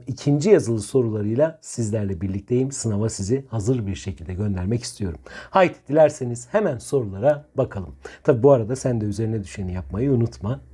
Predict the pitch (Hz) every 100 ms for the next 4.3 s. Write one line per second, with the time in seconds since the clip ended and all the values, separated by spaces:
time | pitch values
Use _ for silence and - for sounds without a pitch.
0 | - 120 107 85 82 - 123 143 - -
1 | - - 147 196 208 254 208 226 175 147
2 | 120 104 110 - 104 156 - - - 135
3 | 190 151 139 110 151 196 135 127 104 90
4 | 87 -